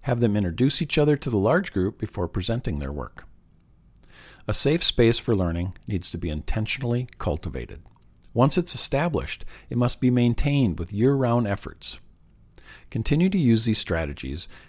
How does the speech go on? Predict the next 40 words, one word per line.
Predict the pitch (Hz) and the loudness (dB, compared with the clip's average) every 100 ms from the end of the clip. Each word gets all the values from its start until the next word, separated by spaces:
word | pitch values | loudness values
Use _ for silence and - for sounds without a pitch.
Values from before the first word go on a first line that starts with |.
| - | -8
and | 110 | -6
add | 127 160 | -2 0
in | 185 175 | 2 2
others | 156 98 - | 2 2 0
from | - 98 | -2 -4
professional | 104 123 110 - 120 | 0 0 2 2 2
learning | 110 117 104 71 | 2 2 2 -2
or | 87 | -2
educational | 101 - 113 107 - 98 | -2 0 2 2 2 2
websites | 104 110 - 78 82 | 2 2 -2 -2 -2
and | 90 90 | -2 0
newsletters. | 101 90 67 58 - - - _ _ _ - - - | 0 -2 -6 -8 -12 -14 -16 _ _ _ -20 -20 -4
Invite | 127 127 147 175 | 0 4 4 2
students | - 147 147 147 | 2 2 2 0
to | - | 0
make | 120 113 | 2 2
suggestions | - 117 110 147 143 - 104 95 | -2 -4 0 0 0 0 0 2
of | |
activities | 98 - - 117 117 110 110 | 0 0 -2 0 2 2 2
they | 127 | 2
have | 175 120 | 2 0
done | 82 82 | -2 0
in | 98 | -2
other | 151 185 | 0 -2
settings | - 78 58 - - - - - | 0 -2 -2 -8 -12 -14 -18 -4
and | 135 | 4
revisit | 147 139 170 208 196 | 6 6 4 4 0
the | |
tutoring | 156 156 147 143 127 | -2 0 2 2 4
norms | 104 98 95 - | 2 2 0 -2
together | 98 87 73 71 | -4 -2 -4 -6
from | - 85 | -8 -4
time | 92 87 | -2 -2
to | 85 | -4
time | - 104 107 110 - - | -2 0 0 -2 -10 -6
to | 139 | 2
make | 131 127 | 2 2
adjustments | 135 135 101 - 67 - | 2 4 4 0 -8 -4
as | 92 90 104 | -2 0 0
needed. | 80 65 | -2 -4